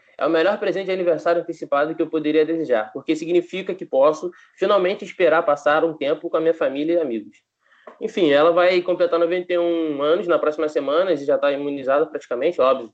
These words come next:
que é a primeira dose, ainda vai ter a segunda, mas isso já, já dá pra entender um pouco, né, dessa expectativa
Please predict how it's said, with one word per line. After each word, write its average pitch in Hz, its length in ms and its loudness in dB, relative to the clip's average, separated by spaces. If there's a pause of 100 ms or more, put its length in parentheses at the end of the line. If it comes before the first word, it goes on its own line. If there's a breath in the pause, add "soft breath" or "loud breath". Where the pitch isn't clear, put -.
que - 80 -2
é 131 40 2
a 123 40 2
primeira 127 280 2
dose, 135 340 2
ainda 123 160 2
vai 117 100 0
ter 127 100 -4
a - 20 -6
segunda, 147 440 -4 (460 soft breath)
mas 139 240 2
isso 180 180 -4
já, 180 680 4
já 147 160 2
dá 165 120 4
pra 180 140 -2
entender 185 380 0
um 190 100 0
pouco, 185 480 2
né, 143 180 0
dessa 135 220 -4
expectativa 165 920 0